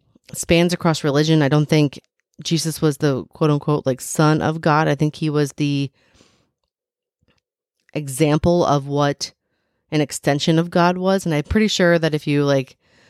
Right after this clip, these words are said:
look at the ancient text and the languages that they were originally written in, the Greek and the Hebrew, it kind of translate more so into the extension of God, right? That we all are. I think what better than to try to idolize than,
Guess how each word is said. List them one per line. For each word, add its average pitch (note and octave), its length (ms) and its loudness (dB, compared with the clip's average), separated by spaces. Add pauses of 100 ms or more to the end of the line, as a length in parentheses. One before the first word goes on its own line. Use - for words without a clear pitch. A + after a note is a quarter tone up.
(140)
look D#3+ 140 0
at D#3 80 0
the - 140 0
ancient D3+ 360 0
text C#3+ 360 -2
and C#3 140 2
the C3 120 2
languages C#3 440 0
that C3 160 -2
they C3+ 120 2
were C3 260 -2
originally C#3 360 0
written C#3 200 0
in, C3 140 2
the B2+ 80 0
Greek C#3 260 0
and C3+ 140 2
the C3+ 60 2
Hebrew, C3 440 -2
it G#2 120 -4
kind C3+ 180 2
of C3 160 -4
translate C3+ 420 0
more C3 300 -2
so B2+ 260 0
into C3+ 240 -4
the - 160 -2
extension - 480 -2
of C#3+ 120 -4
God, - 260 -2
right? B2+ 260 0 (480)
That C#3 120 0
we C3 100 0
all C3 300 0
are. B2+ 400 -2 (1040)
I C#3+ 80 0
think D3+ 300 2
what D3+ 340 -2
better C#3+ 280 0
than C3+ 160 0
to - 100 -12
try C3+ 220 -4
to C3+ 100 -2
idolize B2+ 500 -2
than, B2+ 460 -2